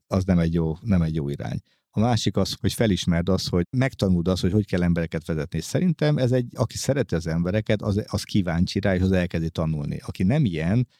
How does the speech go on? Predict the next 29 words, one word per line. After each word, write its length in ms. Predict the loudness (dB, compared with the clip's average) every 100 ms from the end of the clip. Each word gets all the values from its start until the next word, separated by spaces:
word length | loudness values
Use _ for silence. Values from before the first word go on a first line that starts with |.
| _ _ _ -2
azzal 360 | 0 2 2
van 180 | 2 0
a 60 | 0
baj, 220 | -2 -2
mert 160 | -2
ezt 160 | -2 -2
te, 140 | -2
te 200 | -2 -4
tudod 220 | -2 0 2
magadról, 300 | 2 2 2
hogy 100 | 0
téged 220 | 0 0
idegesítenek 760 | 0 0 -2 -4 -6 -4 -4
ezek, 240 | -4 -4 -4
ez, 80 | -4
ez, 200 | -2 0
ez, 200 | 0 0
ezt 260 | -2 0
rontott 360 | 0 0 -2 -2
el, 120 | -4
azt, 260 | 0 -2 -2
hogy 320 | -6 -2 -2
már 160 | 0 -2
eleged 380 | 0 0 0 0
van 120 | -2
ebből 140 | -2 -4
a 40 |
sok 240 | -4 -6
hülyéből, 520 | -2 -2 -2 -2 -4